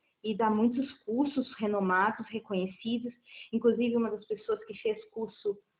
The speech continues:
com ela foi o Rhys Thomas, que hoje tem seu próprio instituto,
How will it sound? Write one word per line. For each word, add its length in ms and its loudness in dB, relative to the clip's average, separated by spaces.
com 160 2
ela 220 2
foi 120 4
o 100 4
Rhys 280 -2
Thomas, 400 4
que 100 2
hoje 140 2
tem 200 -2
seu 100 -8
próprio 280 -6
instituto, 880 -6